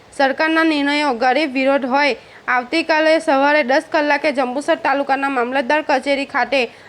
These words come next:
આવેદનપત્ર આપવામાં આવશે અને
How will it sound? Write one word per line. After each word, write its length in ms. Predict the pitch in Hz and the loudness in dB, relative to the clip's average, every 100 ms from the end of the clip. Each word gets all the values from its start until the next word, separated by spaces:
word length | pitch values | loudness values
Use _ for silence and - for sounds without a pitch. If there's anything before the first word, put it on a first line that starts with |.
| - | -4
આવેદનપત્ર 680 | 262 277 302 294 269 254 269 | -2 0 -2 -2 -4 -2 -2
આપવામાં 760 | 277 - 247 247 269 262 269 | -2 -4 -4 0 -2 2 2
આવશે 340 | 233 226 - 214 185 - - - - | 2 0 -2 -2 -4 -14 -20 -20 -10
અને 320 | - 269 302 | -2 0 2